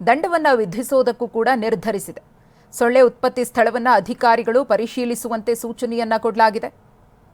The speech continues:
ನಿವೇಶನ ಅಥವಾ ಖಾಲಿ ಜಾಗಗಳಲ್ಲಿ ನೀರು ನಿಲ್ಲದಂತೆ ಕ್ರಮವನ್ನ ತೆಗೆದುಕೊಳ್ಬೇಕು. ಯಾಕಂದ್ರೆ ಇಡೀಸ್ ಎಂಬ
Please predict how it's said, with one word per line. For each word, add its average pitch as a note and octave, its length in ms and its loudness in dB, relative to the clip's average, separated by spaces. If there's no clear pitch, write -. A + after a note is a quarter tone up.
ನಿವೇಶನ B3 480 4
ಅಥವಾ A3+ 460 4
ಖಾಲಿ A3+ 400 -2
ಜಾಗಗಳಲ್ಲಿ A3+ 680 0
ನೀರು B3+ 320 -4
ನಿಲ್ಲದಂತೆ A#3 460 -2
ಕ್ರಮವನ್ನ A3+ 440 -4
ತೆಗೆದುಕೊಳ್ಬೇಕು. G#3 720 -6
ಯಾಕಂದ್ರೆ G#3 720 -4
ಇಡೀಸ್ A#3+ 260 -6
ಎಂಬ A#3 180 0